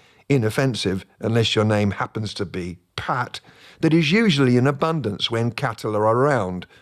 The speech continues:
Of course not. Even the old carol suggests a scene of blatant unreality. The cattle are lowing, the baby awakes,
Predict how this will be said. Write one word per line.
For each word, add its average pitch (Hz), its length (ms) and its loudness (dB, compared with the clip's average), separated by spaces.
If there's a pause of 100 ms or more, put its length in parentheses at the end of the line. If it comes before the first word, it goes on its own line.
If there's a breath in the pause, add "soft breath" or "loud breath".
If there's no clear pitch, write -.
(160 soft breath)
Of 165 160 -2
course - 400 2
not. 104 240 -2 (180 loud breath)
Even 214 380 0
the 208 160 2
old 127 420 2
carol 117 500 -4 (160 loud breath)
suggests 139 680 0
a 120 80 -4
scene 113 500 2
of 101 180 0
blatant 127 560 0
unreality. 113 1000 0 (380)
The 101 100 -2
cattle 117 500 -2
are 117 60 4
lowing, 113 560 0 (300)
the 110 100 2
baby 127 420 2
awakes, 139 680 0